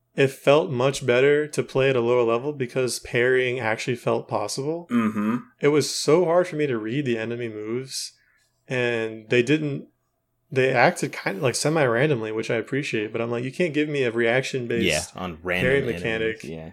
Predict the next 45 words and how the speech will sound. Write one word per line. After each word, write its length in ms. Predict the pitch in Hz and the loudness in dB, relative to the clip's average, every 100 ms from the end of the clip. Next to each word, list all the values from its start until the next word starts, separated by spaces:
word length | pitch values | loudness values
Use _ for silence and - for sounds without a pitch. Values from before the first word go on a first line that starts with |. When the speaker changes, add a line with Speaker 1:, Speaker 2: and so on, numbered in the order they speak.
| - | -8
Speaker 1:
with 180 | - 135 | -2 -2
an 80 | 131 | 0
itty-bitty 540 | 131 143 143 139 131 | 2 2 4 2 2
window." 640 | 117 120 135 117 110 110 117 | 0 0 0 0 0 -4 -8
Speaker 2:
Exactly. 480 | 107 107 98 - 120 | -10 -2 -2 -2 -6
Speaker 1:
When 100 | 120 | -4
you 100 | 120 | -2
have 340 | 127 123 117 - - _ _ _ _ _ | 2 2 0 -4 -18 _ _ _ _ _
these, 440 | 139 131 120 - - | -2 0 0 -4 0
like, 260 | 139 120 - _ - | 0 0 -6 _ 0
a 60 | |
lot 160 | 139 208 | 4 6
of 60 | |
these 160 | 208 135 | 6 4
monsters 520 | 120 127 165 151 123 | 2 2 2 0 0
would 200 | 120 113 | 0 0
hit 240 | 127 151 151 | 0 -2 -4
you 160 | 127 | -2
with, 160 | 120 - | -2 -2
like, 160 | 113 | -4
their 140 | 117 110 | -2 -2
whole 200 | 117 127 | 0 0
dang 280 | 127 120 107 | 0 -2 -2
bodies, 500 | 107 127 107 101 107 | 0 0 -2 -6 -10
you 60 | |
know? 200 | 107 113 | -6 -4
And 80 | 117 | -4
it's 120 | 113 | -2
like, 400 | 131 117 113 - _ _ _ _ _ | 0 0 -2 -12 _ _ _ _ _
how 140 | 131 | -2
am 140 | 165 160 | 0 2
I 40 | |
supposed 360 | 147 147 143 131 | 2 2 0 0
to 160 | 117 | -2
time 380 | 117 - 120 135 | -2 -2 0 0
the 100 | 117 | 0
parry 360 | - 117 131 110 | 2 2 2 0
on 140 | 107 | -2
that? 160 | 110 - | -4 0
Speaker 3:
Mm-hmm. 520 | 160 107 92 82 82 | 2 0 -2 -6 -6
Speaker 2:
What 300 | 92 127 - | -2 -2 -2
do 60 | 117 | -6
you 240 | 113 110 | -2 -2
parry? 460 | 107 117 143 98 95 _ _ _ _ _ _ _ _ | 0 0 0 -2 -6 _ _ _ _ _ _ _ _
Speaker 1:
Yeah. 460 | 147 175 131 107 | 2 4 4 0